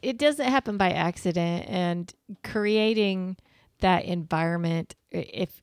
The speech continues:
if you've been in a routine of just kinda gearing up or dropping those thing,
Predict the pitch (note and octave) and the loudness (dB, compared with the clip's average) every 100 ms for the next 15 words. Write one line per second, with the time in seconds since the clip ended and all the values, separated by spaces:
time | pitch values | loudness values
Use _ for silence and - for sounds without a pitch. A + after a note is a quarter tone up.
0 | - F#3+ F#3 E3+ - G#3+ G3+ F#3 F3+ F3+ | -6 -4 -4 -6 0 2 4 2 2 0
1 | F3 - F#3+ F3+ F3 D#3+ D3+ - E3+ E3 | -2 -2 0 0 2 0 -2 -4 -4 -4
2 | - _ _ _ _ _ _ _ - F#3+ | -8 _ _ _ _ _ _ _ -4 -2
3 | E3+ - F3 F3+ E3+ - D#3+ D#3+ D3+ D#3+ | -2 0 2 4 2 0 -2 0 -2 -2
4 | D#3+ D#3 - D3+ D3+ D3+ | -4 -4 -4 -4 -4 -8